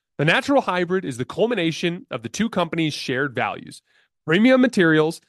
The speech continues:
meticulous craftsmanship, and sustainable practices. Made with natural latex,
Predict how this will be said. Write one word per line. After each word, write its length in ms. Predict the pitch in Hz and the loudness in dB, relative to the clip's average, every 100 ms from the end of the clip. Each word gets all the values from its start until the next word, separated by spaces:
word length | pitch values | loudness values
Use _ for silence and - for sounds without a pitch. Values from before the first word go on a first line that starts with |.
| _ _ | _ _
meticulous 600 | 131 - 214 262 247 240 | -8 -2 -2 0 0 -2
craftsmanship, 800 | - 226 262 - 139 117 127 120 _ _ _ | -2 -4 -4 -6 -8 -6 -6 -6 _ _ _
and 140 | 135 131 | -8 -6
sustainable 600 | 131 - 147 190 185 180 | -8 -2 2 4 4 4
practices. 680 | 185 156 - 110 - - _ _ _ | 2 0 -4 -10 -12 -16 _ _ _
Made 160 | 143 165 | 2 4
with 160 | 147 | 2
natural 400 | 143 180 - 247 | 2 0 4 4
latex, 560 | 185 160 165 165 - | 6 2 2 0 -2